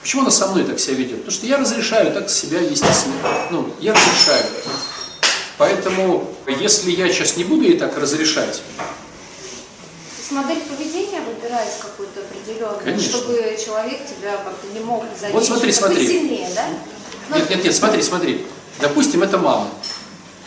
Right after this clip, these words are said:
Speaker 1: Я понимаю, что мне не нравится, как она себя с собой, со мной ведет. Я понимаю, что, допустим, уходить не вариант, мне надо поставить жесткие границы. Если я поставлю жесткие границы,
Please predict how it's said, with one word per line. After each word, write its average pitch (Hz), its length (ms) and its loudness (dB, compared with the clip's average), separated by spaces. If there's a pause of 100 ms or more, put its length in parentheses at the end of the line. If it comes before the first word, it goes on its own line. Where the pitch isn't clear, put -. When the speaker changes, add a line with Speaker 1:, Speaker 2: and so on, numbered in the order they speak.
Speaker 1:
Я 220 140 4
понимаю, 226 400 4
что - 160 4
мне 190 140 2
не 180 80 6
нравится, 240 360 4
как 190 160 0
она 180 140 0
себя 190 180 4
с - 100 6
собой, 160 400 2
со - 180 2
мной 175 160 2
ведет. 135 340 0 (720)
Я 226 140 2
понимаю, 226 460 4
что, - 180 0 (280)
допустим, 165 540 0
уходить 170 420 2
не 185 100 2
вариант, 151 520 4 (320)
мне 160 100 -2
надо 262 160 2
поставить - 340 4
жесткие - 360 2
границы. 165 460 2 (1400)
Если 233 320 2
я 233 80 8
поставлю 226 480 4
жесткие 202 360 0
границы, 170 600 4